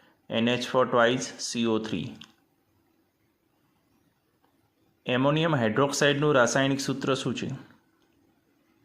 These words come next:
તો એન એચ ફોર ઓ એચ.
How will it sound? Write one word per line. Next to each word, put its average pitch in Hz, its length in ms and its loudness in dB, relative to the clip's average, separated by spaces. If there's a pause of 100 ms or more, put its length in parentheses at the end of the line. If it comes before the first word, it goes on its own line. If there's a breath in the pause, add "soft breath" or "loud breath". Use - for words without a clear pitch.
(1400)
તો - 140 -8
એન 113 260 -2
એચ 123 180 -2
ફોર 135 240 0
ઓ 113 260 -2
એચ. - 380 -4